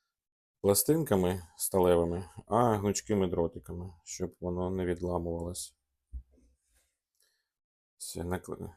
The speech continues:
приклеїв датчики температури за допомогою, е, крокодила і зверху зафіксував скотчем. Знизу так само. Тепер приступаю до тестування. І, значить, розряджати буду струмом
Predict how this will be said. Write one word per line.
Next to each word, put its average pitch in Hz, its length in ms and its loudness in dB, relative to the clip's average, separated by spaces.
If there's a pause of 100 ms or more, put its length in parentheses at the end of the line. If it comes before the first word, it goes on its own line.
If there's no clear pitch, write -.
приклеїв 92 480 4
датчики 92 440 0
температури 110 640 6
за 101 100 4
допомогою, 98 680 4 (520)
е, 85 180 -4
крокодила 92 640 2
і 123 140 4
зверху 95 560 2 (120)
зафіксував 92 640 2
скотчем. 85 580 -6 (580)
Знизу 92 420 0
так - 240 -6
само. 87 480 -6 (2500)
Тепер 98 320 0
приступаю 98 560 2
до 101 180 2
тестування. 113 840 2 (1400)
І, 110 120 -2
значить, 120 500 2 (160)
розряджати 113 600 4
буду 107 260 4
струмом 104 560 0